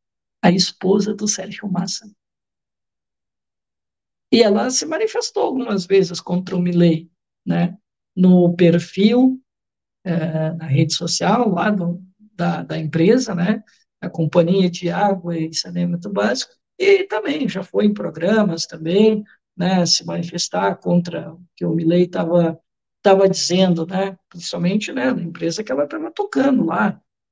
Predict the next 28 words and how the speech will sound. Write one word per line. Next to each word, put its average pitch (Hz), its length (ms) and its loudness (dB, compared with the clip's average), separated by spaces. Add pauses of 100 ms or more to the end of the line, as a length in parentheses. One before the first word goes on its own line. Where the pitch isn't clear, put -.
(200)
Então, 175 340 4
assim, 277 300 0
Cláudio, 180 380 0
eu 185 60 -2
acho 190 200 0
que 226 160 -6
tem 262 320 2
alguns 277 500 0
recados 269 840 0
aí 160 400 0 (180)
pra 196 140 4
alguns, 190 840 4 (240)
né, 196 320 -8 (240)
mas, 214 280 2
de 214 80 -6
certa 247 380 -2
forma, 330 600 0 (160)
ele 427 240 4
tá 440 140 -6
cumprindo 330 580 -2
aquilo 302 300 -6
que - 80 -6
ele 381 140 2
disse, 294 420 0 (260)
porque 202 220 4
ele 220 140 4
disse 208 320 -2
que 190 460 0